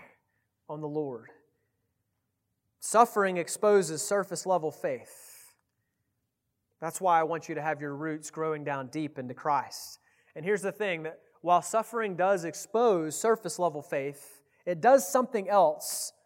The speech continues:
to sincere faith. Suffering exalts or exhibits and enhances sincere faith. Here's what I mean by that. First of all, suffering exhibits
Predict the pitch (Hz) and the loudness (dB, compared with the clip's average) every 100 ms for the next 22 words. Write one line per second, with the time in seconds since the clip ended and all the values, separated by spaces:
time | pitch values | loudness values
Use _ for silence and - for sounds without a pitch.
0 | _ _ 160 - 147 - 190 165 - 107 | _ _ -8 -6 -10 -8 -6 -6 -8 -18
1 | 90 _ - - _ _ _ _ _ _ | -20 _ -20 -20 _ _ _ _ _ _
2 | _ - - 254 247 220 196 190 190 180 | _ -2 6 6 6 2 2 0 -4 -10
3 | - _ _ _ _ _ _ _ 175 165 | -18 _ _ _ _ _ _ _ -2 -2
4 | 147 139 185 190 - - 165 160 147 143 | -4 4 8 8 4 -2 -2 -2 -6 2
5 | 220 180 151 156 - - 165 156 135 196 | 4 6 2 2 -6 -8 -10 -10 -8 -6
6 | 208 190 147 117 113 120 - - - - | -6 -8 -10 -12 -14 -12 -12 -10 -12 -16
7 | _ _ _ - - 156 143 190 165 - | _ _ _ -14 -8 -6 -4 4 4 4
8 | - 95 92 - - - _ _ 202 220 | -2 -10 -12 -18 -20 -20 _ _ 4 8
9 | 220 202 175 165 147 123 113 107 - _ | 10 10 8 0 -4 -6 -8 -14 -20 _
10 | _ _ _ _ _ _ _ _ _ 226 | _ _ _ _ _ _ _ _ _ -2
11 | 233 262 220 196 - - - - 269 269 | 0 4 6 6 4 -8 -12 4 4 6
12 | 254 226 208 190 - - 190 170 170 226 | 4 4 4 -4 -14 -10 -6 -2 4 6
13 | 190 - - | 4 0 -8